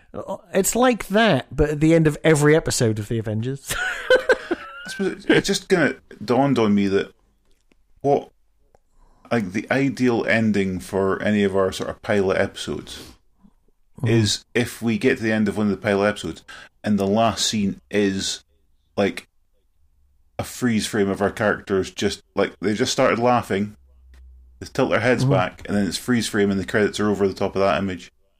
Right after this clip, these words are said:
Speaker 2: That's probably what, like, the ideal ending to any of the stuff that we've watched. And it's never happened yet.
Speaker 1: No.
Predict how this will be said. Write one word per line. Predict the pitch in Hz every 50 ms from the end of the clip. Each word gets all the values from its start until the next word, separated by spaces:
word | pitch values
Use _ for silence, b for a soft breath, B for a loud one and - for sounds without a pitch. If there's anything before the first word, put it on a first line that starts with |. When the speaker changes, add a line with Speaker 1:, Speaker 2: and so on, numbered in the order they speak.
| _ _ _ _ -
Speaker 2:
That's | 117 131 127
probably | - - 123 123 120 110
what, | 98 92 107 110 - - - _ _ _ -
like, | 113 104 -
the | 69 92 101
ideal | 104 107 101 - 104 101 90 -
ending | - 104 101 98 87 95 90 87 82
to | - - - -
any | 98 98 95 98 98 92 92 87 82 -
of | - 82 80
the | 90 85
stuff | - - - 92 -
that | - - -
we've | 82 90 87 82
watched. | 90 90 87 - - - _ _ _ _ _ _ _ _ _ _ _ _ _ _ _ _ _ _ _ _ _ -
And | - 87
it's | 107 -
never | - 117 104 95 87
happened | 87 92 98 95 - 92 85 78 78
yet. | 87 85 - - _ _ _ _ _ _ _ _ _ _ _ _ _ _ _ _ _ _ B B B B B B _
Speaker 1:
No. | - 156 151 147 147 143 139 127